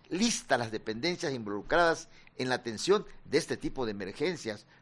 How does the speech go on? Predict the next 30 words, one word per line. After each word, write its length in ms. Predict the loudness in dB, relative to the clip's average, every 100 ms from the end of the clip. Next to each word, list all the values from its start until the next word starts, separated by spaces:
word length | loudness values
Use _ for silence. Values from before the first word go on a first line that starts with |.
| _
por 180 | 2 2
fenómenos 520 | -2 -2 -4 -6 -6
naturales. 720 | -8 -6 -2 0 0 -4 -10 _ _ _ _ _ _ _
Y 100 | -10
en 80 | -10
el 160 | -10 -4
caso 320 | -4 -2 -4
de 100 | -6
salud, 380 | -6 -8 -6 -8 _ _ _ _ -6
quiero 200 | -2 0
comentarles 680 | -2 -6 4 6 6 0 -4 _ _ 0
que 120 | 4
las 220 | 4 2
unidades 440 | -2 4 6 6 4
hospitalarias 800 | -6 -4 -2 0 0 -4 -10 -18 _
de 160 | -2 -2
emergencia 800 | 0 -2 2 2 2 4 4 2 _ _ _ _ _ 2
ya 140 | 4
están 260 | 4 -2 -2
todas 240 | 0 0
listas, 520 | -6 -12 -16 -18 -20 _ -20 -14
así 480 | -10 0 2 2 0 -8
como 260 | -6 -2 2
la 160 | 2
red 300 | 2 4 4
de 100 | 4
hospitales, 800 | -2 -6 0 6 8 8 4 2 -12 -14
centros 520 | 4 6 6 2 -2
de 120 | -2
salud 400 | -2 4 4 4